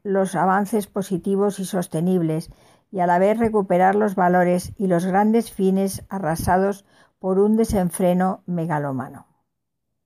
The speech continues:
El antropocentrismo moderno ha colocado la razón técnica sobre la realidad.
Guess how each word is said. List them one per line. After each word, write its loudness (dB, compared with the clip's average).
El -6
antropocentrismo 0
moderno 2
ha -6
colocado 2
la 4
razón 0
técnica -2
sobre -2
la 0
realidad. -2